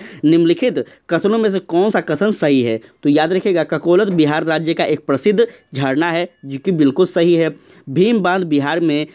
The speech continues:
मुंगेर जिले के दक्षिण पश्चिम स्थित है, यह भी सही है। और बिहार का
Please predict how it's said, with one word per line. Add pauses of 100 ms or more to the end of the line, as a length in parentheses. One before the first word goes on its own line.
(160)
मुंगेर
जिले
के
दक्षिण
पश्चिम (220)
स्थित
है, (200)
यह
भी
सही
है। (260)
और
बिहार
का